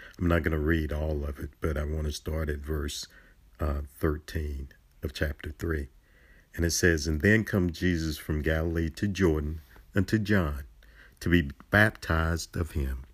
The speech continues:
But John forbade him, saying, I have need to be baptized of you, and come thou to me?" And Jesus answering said unto him, "Suffer it to be so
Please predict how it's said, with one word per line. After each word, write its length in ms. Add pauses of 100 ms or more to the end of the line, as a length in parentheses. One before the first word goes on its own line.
(600)
But 220
John 480
forbade 720
him, 320
saying, 500 (840)
I 280
have 340
need 260
to 60
be 140
baptized 760
of 180
you, 260 (760)
and 200
come 320
thou 380
to 120
me?" 460 (760)
And 160
Jesus 460
answering 460
said 280
unto 240
him, 300 (640)
"Suffer 540
it 240
to 100
be 220
so 540